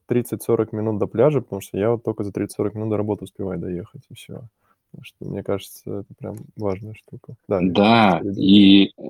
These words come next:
Speaker 2: мы, короче, я, ну, с супругой периодически обсуждаем, типа, «А давай, может, вернёмся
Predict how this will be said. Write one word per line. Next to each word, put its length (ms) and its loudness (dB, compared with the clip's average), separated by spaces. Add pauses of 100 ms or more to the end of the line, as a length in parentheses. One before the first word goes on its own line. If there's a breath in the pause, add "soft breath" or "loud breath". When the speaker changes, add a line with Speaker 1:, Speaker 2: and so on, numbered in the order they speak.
(840)
Speaker 2:
мы, 200 4
короче, 680 4 (180)
я, 240 2 (120)
ну, 320 0
с 80 -10 (160)
супругой 420 2
периодически 460 4
обсуждаем, 440 0
типа, 220 -8
«А 60 -4
давай, 260 -4
может, 220 -8
вернёмся 540 -2